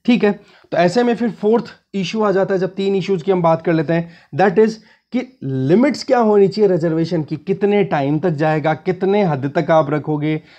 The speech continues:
एक फैमिली में कितने बंदे अगर रिजर्वेशन का फ़ायदा उठा लेंगे, उसके बाद में वो फैमिली रिजर्वेशन के प्रोविजन से बाहर निकाल दी जाएगी। ऐसे में हमें अगर वाकई में सोशल जस्टिस इंश्योर करनी है ना, तो इन ची-, लिमिट्स को फाइनलाइज करना बड़ा ज़रूरी है। Finally,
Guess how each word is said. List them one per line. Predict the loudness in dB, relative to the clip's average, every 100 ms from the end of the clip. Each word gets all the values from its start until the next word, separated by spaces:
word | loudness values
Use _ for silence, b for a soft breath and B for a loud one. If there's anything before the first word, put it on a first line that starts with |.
| b -2
एक | 0 -2
फैमिली | -2 0 2 2 2
में | 0 0
कितने | -2 -2 -2 0
बंदे | 0 0 2
अगर | 2 2 2 0 -4 B -4
रिजर्वेशन | 0 2 2 0
का | 0
फ़ायदा | 2 2 2 2
उठा | 2 0
लेंगे, | 0 0
उसके | -2
बाद | -2 0
में | 0
वो | 0
फैमिली | 0 -2 0 0
रिजर्वेशन | 0 -2 0 -2 -2
के | -2
प्रोविजन | 0 0 2 0
से | 0
बाहर | 0 2
निकाल | 2 2 0
दी | 0
जाएगी। | 0 -2 0 -4 -4 B B B 0
ऐसे | 0 2 0
में | 0 0
हमें | 0 0 -2
अगर | -2 -4
वाकई | -4 -4 0 0
में | 2 0
सोशल | 2 0 0
जस्टिस | -2 -4 -4 -4
इंश्योर | -4 -4 -4 -4
करनी | -2 0 2
है |
ना, | 2 0 B B B
तो | -6 0
इन | 2 2
ची-, | 0 0
लिमिट्स | 2 2 2
को | 0 0
फाइनलाइज | 0 0 -2 -2
करना | -4 -6
बड़ा | -4 -6 -6
ज़रूरी | -6 -8 -10
है। | -14 -18 b b b -2
Finally, | 2 4 6 4